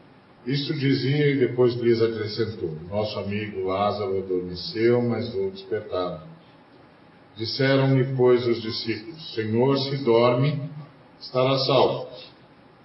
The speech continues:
Jesus, porém, falara com respeito à morte de Lázaro, mas eles supunham que tivesse falado do repouso do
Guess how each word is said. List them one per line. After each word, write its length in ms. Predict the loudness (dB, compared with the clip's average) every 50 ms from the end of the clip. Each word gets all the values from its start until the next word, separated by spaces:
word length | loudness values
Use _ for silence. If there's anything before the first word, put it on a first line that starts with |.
| -20 -20 -20 -12
Jesus, 460 | -2 2 4 4 4 4 2 0 0
porém, 640 | 0 2 4 4 4 4 4 2 0 0 -2 -4 -8 -10 -12 -16 -20 -20 -20 -20 -20 -20 -20 -20 -20 -20 -20 -6 -2
falara 500 | 0 2 4 4 4 2 2 0 -2 -4
com 140 | -4 -2
respeito 500 | -2 -2 -2 -4 -4 -6 -6 -4 -4 -2
à 60 | -2 -2
morte 440 | 0 0 0 0 0 -2 -4 -6
de 80 | -6 -4
Lázaro, 460 | -2 0 2 2 2 2 0 -2 -4 -6 -8 -8
mas 180 | -8 -8 -8 -8
eles 220 | -8 -8 -8 -10 -10
supunham 720 | -10 -10 -10 -6 -2 0 0 2 2 2 0 -2 -4 -6 -10 -14 -16 -18 -20 -20 -20 _ _ -20 -20 -20 -20 -12 -10
que 120 | -8 -8
tivesse 500 | -6 -8 -4 0 2 2 2 0 -2 -4
falado 360 | -2 -2 0 2 2 0 0
do 140 | -2 -4 -6
repouso 500 | -6 -8 -8 -6 -4 -4 -4 -4 -8 -10
do 120 | -12 -16